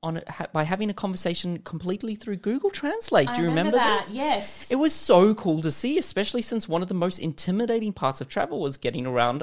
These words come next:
Speaker 1: a language barrier. What have been our favorite ways to get around a language barrier?
Speaker 2: Yeah, so we use Google Translate a lot. So the, the scenario that they're talking about is the guy could only speak Mandarin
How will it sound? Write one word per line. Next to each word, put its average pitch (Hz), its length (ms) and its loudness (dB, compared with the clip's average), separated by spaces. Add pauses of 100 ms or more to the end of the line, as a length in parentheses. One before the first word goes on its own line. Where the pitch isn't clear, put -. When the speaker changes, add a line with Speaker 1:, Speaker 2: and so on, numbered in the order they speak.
(120)
Speaker 1:
a 214 120 -2
language 285 480 -2
barrier. - 400 -2 (300)
What 185 180 4
have 269 160 -4
been 233 180 2
our 233 140 2
favorite 220 360 2
ways 202 380 0
to - 80 -8
get 190 140 -2
around 208 320 -2
a 392 40 0
language 123 480 0
barrier? - 600 -6
Speaker 2:
Yeah, 415 260 -2
so 302 200 -4
we 294 80 -4
use 320 280 -4
Google 330 300 -8
Translate 262 440 -6
a 220 60 -8
lot. 220 340 -2
So 226 220 -8
the, 214 360 -6 (240)
the 214 140 -10
scenario 247 540 -4
that 202 160 -12
they're 214 140 -8
talking 202 360 -12
about 180 400 -8
is 185 260 -12
the 214 100 -16
guy 208 260 -4
could 208 160 -14
only 214 260 -10
speak 202 280 -14
Mandarin 196 540 -12